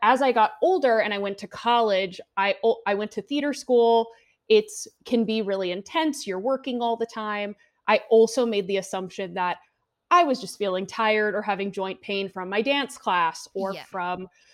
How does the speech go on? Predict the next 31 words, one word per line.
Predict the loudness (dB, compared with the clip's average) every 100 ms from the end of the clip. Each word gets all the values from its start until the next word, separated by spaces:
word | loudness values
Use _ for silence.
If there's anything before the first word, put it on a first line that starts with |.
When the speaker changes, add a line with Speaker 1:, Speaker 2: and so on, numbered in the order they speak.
| _
Speaker 1:
just | -6 -2
being | -2 0 0 -4
in | -6 -6 -6
class | -4 -2 -2 -6 -10
for | -4 -4 -6 _
eight | -8 -8 _
plus | -10 -8
hours. | -8 -6 -6 -8 -10 -14 _ _ -20 _ -2
And | 2 2 0 -6 -12 _ _ _ _ _ 2
eventually | 4 4 4 2 4 6 4 2 -2 -14 -10 -2
in, | 0 0 -2 -4 -6 -8 -10 _ _ _ _ _ _
I | 4 6
would | 6 4
say | 2 2 0 -14 _
probably | 0 2 2 -2 -2
when | -2
I | 0
was | -2
in | -4 -8
grad | -8 -6 -6 -6
school, | -10 -6 -4 -4
my | -6 -8 -8 -10 -18 -2
first | 4 4 4
year | 0
of | 0
grad | -2 -4 -6
school, | -10 -6 -4 -6 -10 _ _ _ _
I | 4 4 4 0 -6 _
started | -20 0 2 4 0
to | -4
get | -4 -4